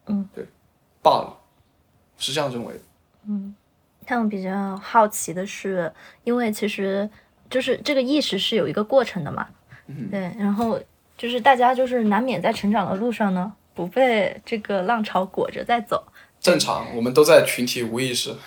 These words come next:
Speaker 2: 我们都在群体无意识，
Speaker 1: 哎，对。
Speaker 2: 我们都，我们都是羊群。
Speaker 1: 嗯，但我，比如说我们说有一些热词，它是跟人群标签有关的，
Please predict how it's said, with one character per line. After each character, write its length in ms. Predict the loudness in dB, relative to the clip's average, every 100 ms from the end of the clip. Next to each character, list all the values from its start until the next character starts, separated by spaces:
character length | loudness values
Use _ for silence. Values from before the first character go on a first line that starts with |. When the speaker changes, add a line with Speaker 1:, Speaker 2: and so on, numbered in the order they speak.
| -20 -12
Speaker 2:
我 80 | -8
们 100 | -4
都 60 |
在 120 | -2
群 160 | -2 -4
体 140 | -8
无 140 | -6 -4
意 100 | -4
识， 160 | 0
Speaker 1:
哎， 180 | 2 2 0
对。 100 | -2
Speaker 2:
我 60 |
们 100 | 2
都， 180 | 2 2 0
我 80 | -4
们 80 |
都 120 | 0 0
是 160 | 0
羊 200 | -2 -4
群。 240 | -8 -12 -16 _ _ _ _ _ _
Speaker 1:
嗯， 380 | -2 0 -2 -10 _ _ _ _ _ _ _ _ -2
但 220 | 0 0
我， 100 | -2
比 140 | 0
如 80 | 0
说 160 | 4 4
我 100 | 4
们 380 | 2 -2 -4 -6
说 240 | -4 -4
有 140 | -2
一 40 | -4
些 160 | 0
热 220 | 2 2 2
词， 240 | -4 -6
它 160 | -4 -4
是 180 | -4 -8
跟 480 | -4 -2 0 -2 -6 _ -6
人 240 | -2 -2
群 240 | -2 -4 -2
标 180 | 0 0
签 220 | 0 0
有 160 | 0
关 280 | -2 -4 -4
的， 220 | -6 -6